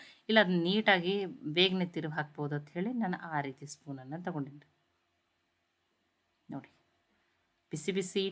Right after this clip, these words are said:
ಟೇಸ್ಟಿಯಾಗಿರುವಂಥ ಅನ್ನದಿಂದ ಮಾಡಿರೋ ಪ್ಯಾನ್ ಕೇಕ್ ಅಂತಲೂ ನೀವು ಇದನ್ನ ಕರಿಬೋದು. ನೋಡಿ, ಇದನ್ನ ನೀವು ಮೊಸರು ಜೊತೆ, ಆ, ಏನ್ ಮಾಡ್ಬೋದು, ಸರ್ವ್ ಮಾಡ್ಬೋದು. ಮೊಸರು, ಶೇಂಗಾ ಚಟ್ನಿ ಜೊತೆ, ಶೇಜ್ವಾನ್ ಚಟ್ನಿ ಜೊತೆ, ಸಾಸ್ ಜೊತೆನೂ ಸರ್ವ್ ಮಾಡ್ಬೋದು.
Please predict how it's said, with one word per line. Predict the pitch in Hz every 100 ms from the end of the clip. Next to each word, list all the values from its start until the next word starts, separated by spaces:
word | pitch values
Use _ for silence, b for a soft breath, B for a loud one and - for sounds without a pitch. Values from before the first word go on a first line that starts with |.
| 190
ಟೇಸ್ಟಿಯಾಗಿರುವಂಥ | 151 - - 180 175 180 175 175 180 170
ಅನ್ನದಿಂದ | 143 165 165 175 170
ಮಾಡಿರೋ | 165 156 160 175
ಪ್ಯಾನ್ | 170 139 151
ಕೇಕ್ | 147 180 170
ಅಂತಲೂ | 156 160 180
ನೀವು | 185 151
ಇದನ್ನ | 143 147 147
ಕರಿಬೋದು. | 151 160 139 135 262 B B B 180
ನೋಡಿ, | 170 156
ಇದನ್ನ | 147 160
ನೀವು | 160
ಮೊಸರು | 143 143 165 151
ಜೊತೆ, | 147 147 143 143 143 139 - 151
ಆ, | 147 143
ಏನ್ | 151
ಮಾಡ್ಬೋದು, | 143 139 139 147
ಸರ್ವ್ | - 135 143
ಮಾಡ್ಬೋದು. | 139 139 139 - 143 147 B B _
ಮೊಸರು, | 170 170 156
ಶೇಂಗಾ | 147 151 147 160
ಚಟ್ನಿ | 151 135 156
ಜೊತೆ, | 147 147 143 135
ಶೇಜ್ವಾನ್ | 135 151 147 151 175 180
ಚಟ್ನಿ | 175 143 -
ಜೊತೆ, | 131 135 139 139
ಸಾಸ್ | - 165 175 175 156
ಜೊತೆನೂ | 143 160 202
ಸರ್ವ್ | 160 143
ಮಾಡ್ಬೋದು. | 139 135 135